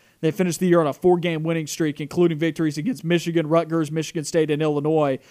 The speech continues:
But I think you could say those last three teams across that list, and Michigan wasn't even that good. They, they lost to a lot of good teams, and it wasn't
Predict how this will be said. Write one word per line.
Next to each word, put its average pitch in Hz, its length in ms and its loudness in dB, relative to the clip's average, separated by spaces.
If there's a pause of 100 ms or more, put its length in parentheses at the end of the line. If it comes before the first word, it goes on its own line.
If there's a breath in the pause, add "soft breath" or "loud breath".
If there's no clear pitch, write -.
(160 loud breath)
But 160 120 2
I - 20 0
think 160 180 0
you 170 100 0
could 143 120 -2
say 165 180 4
those 156 220 -2
last 160 340 -2
three 160 200 0
teams 165 320 -4
across 151 280 -2
that 147 100 -4
list, 143 200 -4
and 139 100 -8
Michigan 151 300 -4
wasn't 139 220 -4
even 135 120 -10
that 131 160 -6
good. 131 280 -4 (600 soft breath)
They, 185 220 4
they 185 200 4
lost 185 360 4
to 214 120 8
a 180 40 6
lot 185 220 4
of 165 100 -2
good 175 220 4
teams, 143 580 -4 (440)
and 151 400 -2
it 151 120 -2
wasn't 170 640 0